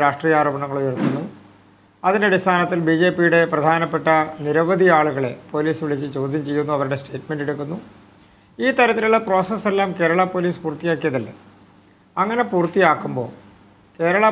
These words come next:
പോലീസിനോ ഇനി കേരളത്തിലെ മറ്റ് ഏതെങ്കിലും ഒരു ഏജൻസിക്കോ, അന്വേഷണ ഏജൻസിക്കോ, ഇതിലെന്തെങ്കിലും ഒരു വാസ്തവമുണ്ട്,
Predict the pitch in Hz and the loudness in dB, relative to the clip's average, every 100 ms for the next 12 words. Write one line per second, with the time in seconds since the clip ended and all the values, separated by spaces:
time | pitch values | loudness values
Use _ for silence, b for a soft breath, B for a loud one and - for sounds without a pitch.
0 | 196 175 165 151 151 156 196 - - - | 2 2 2 0 0 -2 -6 -12 -20 -20
1 | - - _ _ _ 180 202 196 180 196 | -20 -20 _ _ _ -2 0 4 4 4
2 | 208 196 202 180 180 165 180 208 196 196 | 2 0 2 2 2 4 4 2 0 0
3 | 190 165 143 139 - 120 117 113 160 175 | 2 2 2 -2 -6 -6 -8 -6 -4 0
4 | 175 170 156 143 131 127 117 - - - | 0 0 -2 -4 -8 -10 -12 -14 -18 -20
5 | - _ _ _ _ _ _ 226 233 196 | -20 _ _ _ _ _ _ 2 4 4
6 | 196 226 214 202 196 165 160 160 - 202 | 2 0 2 4 4 6 6 6 2 0
7 | 196 160 147 | 2 0 0